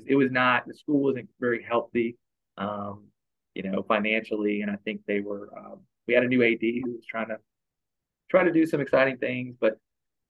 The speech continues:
you know, struggling to get things accomplished. And,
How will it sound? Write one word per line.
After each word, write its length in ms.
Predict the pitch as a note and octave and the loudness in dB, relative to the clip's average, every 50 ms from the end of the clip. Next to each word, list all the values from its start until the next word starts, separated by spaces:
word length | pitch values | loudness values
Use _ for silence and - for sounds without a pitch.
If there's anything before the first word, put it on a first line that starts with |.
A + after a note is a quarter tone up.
| _ _ _ _ _ | _ _ _ _ _
you 80 | B2 A#2+ | 4 4
know, 240 | G2 F#2 - - _ _ _ _ _ _ _ _ _ _ _ _ | 4 2 -2 -6 _ _ _ _ _ _ _ _ _ _ _ _
struggling 520 | - - - B2 A2 G#2+ G#2+ G#2+ G#2 G2+ | -18 -2 2 2 2 4 2 0 -2 -4
to 120 | - - G2+ | -4 -6 -8
get 220 | - G#2 G#2 - | -8 -8 -8 -6
things 180 | - G2+ G2 G2+ - - _ _ - | -8 -8 -8 -10 -16 -18 _ _ -14
accomplished. 560 | - - - G#2 - - G#2 G#2 - - - - | -10 -8 -8 -8 -8 -8 -6 -8 -8 -8 -10 -14
And, 120 | G#2 - | -16 -16